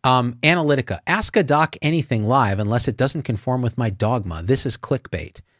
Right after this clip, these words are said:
Since when is Ask a Doc Anything Live clickbait? Every time I've used that title, no one watches. Um, what dogma? Ask me.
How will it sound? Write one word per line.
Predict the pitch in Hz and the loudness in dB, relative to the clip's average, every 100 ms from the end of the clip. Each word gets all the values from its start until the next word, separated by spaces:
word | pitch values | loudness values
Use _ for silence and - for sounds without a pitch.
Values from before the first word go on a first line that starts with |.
| _ - | _ -6
Since | 151 - | -6 -2
when | 175 | -2
is | 147 - | -2 -2
Ask | 123 139 - | -4 -4 -4
a | 113 | -4
Doc | 110 117 120 | -2 -2 -2
Anything | 117 120 101 | -4 -4 -4
Live | 95 107 98 | -2 -4 -4
clickbait? | - 131 - 90 - | -6 -6 -4 -4 -2
Every | 135 | -4
time | 139 139 123 | -4 -4 -4
I've | 101 | -2
used | 107 117 | -4 -2
that | 101 | -4
title, | - 98 90 | -4 -4 -2
no | 101 | -2
one | 107 90 | -2 -4
watches. | 95 117 - - - _ _ _ _ | -4 -6 -12 -16 -20 _ _ _ _
Um, | 120 117 - 131 - 160 - | -6 -6 -10 -18 -18 -20 -6
what | 208 214 | -2 0
dogma? | 185 131 95 | 0 -2 -6
Ask | 147 190 - | -4 -6 -4
me. | 277 92 | -4 -4